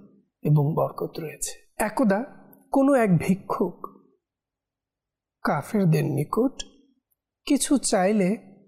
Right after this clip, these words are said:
তারা তাকে উপহার স্বরূপ আমিরুল মুমিনিন হযরত মাওলায়ে কায়নাত আলিউল মুরতাদা রাদিয়াল্লাহু তাআলা আনহু এর নিকট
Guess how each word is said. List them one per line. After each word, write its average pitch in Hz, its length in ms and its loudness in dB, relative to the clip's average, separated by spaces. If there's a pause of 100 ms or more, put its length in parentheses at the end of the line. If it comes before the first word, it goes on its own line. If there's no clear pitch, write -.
(180)
তারা 165 260 -2
তাকে 165 420 -2
উপহার 196 440 -2
স্বরূপ - 440 -4 (640)
আমিরুল 254 480 2
মুমিনিন 202 680 2 (440)
হযরত 214 360 0 (240)
মাওলায়ে 165 480 2
কায়নাত 156 580 0 (760)
আলিউল 226 480 2
মুরতাদা 170 760 0 (440)
রাদিয়াল্লাহু 180 580 0
তাআলা 165 280 0
আনহু 160 420 0
এর 165 160 0
নিকট 143 580 -2